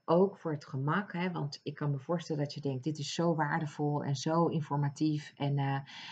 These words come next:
ik wil daar meer over weten." En ja, je hebt waarschijnlijk nu geen pen en papier bij de hand of je wilt het gewoon allemaal nog eens even goed nalezen. Ik heb daarom ook van deze podcast een monsterartikel geschreven.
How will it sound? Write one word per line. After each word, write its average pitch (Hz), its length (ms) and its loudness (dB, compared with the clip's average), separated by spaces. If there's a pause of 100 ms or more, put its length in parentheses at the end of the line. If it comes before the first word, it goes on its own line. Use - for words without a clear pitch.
(120)
ik 160 120 2
wil 160 140 4
daar 139 140 4
meer 160 320 6
over 151 360 0
weten." 143 500 2 (400)
En 147 360 4 (140)
ja, 143 200 0
je 135 120 0
hebt 143 100 4
waarschijnlijk 143 440 0
nu 139 140 2
geen 156 260 0
pen 160 160 2
en 147 100 4
papier 202 420 4
bij 175 200 6
de 165 100 2
hand 151 460 2
of 143 240 -2
je 143 100 2
wilt 156 220 2
het - 120 -16
gewoon 143 260 -2
allemaal 185 400 4
nog 143 180 0
eens 147 120 -6
even - 220 -8
goed 156 260 -2
nalezen. 170 800 4 (460)
Ik 196 200 8
heb 185 160 0
daarom 156 420 4
ook 139 280 0
van 139 160 0
deze 135 320 -2
podcast 165 720 2
een 139 220 0
monsterartikel 147 1080 2
geschreven. 123 840 -2